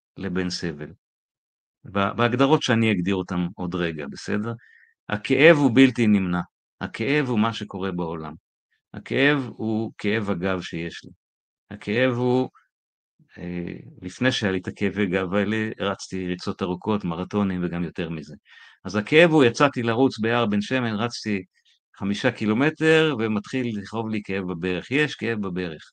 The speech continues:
זה הכאב. אבל אז מתחיל הסבל. מהו הסבל? אוי, אוי, אוי,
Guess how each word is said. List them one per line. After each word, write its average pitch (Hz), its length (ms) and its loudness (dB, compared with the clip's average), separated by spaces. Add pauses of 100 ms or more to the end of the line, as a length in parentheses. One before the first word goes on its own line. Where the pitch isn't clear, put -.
(180)
זה 139 140 -2
הכאב. 101 340 -4 (760)
אבל 95 200 -4
אז 139 140 -2
מתחיל 123 340 0
הסבל. 104 400 -2 (200)
מהו 101 200 2
הסבל? 107 440 -2 (480)
אוי, 135 340 2
אוי, 135 140 2
אוי, 87 160 -4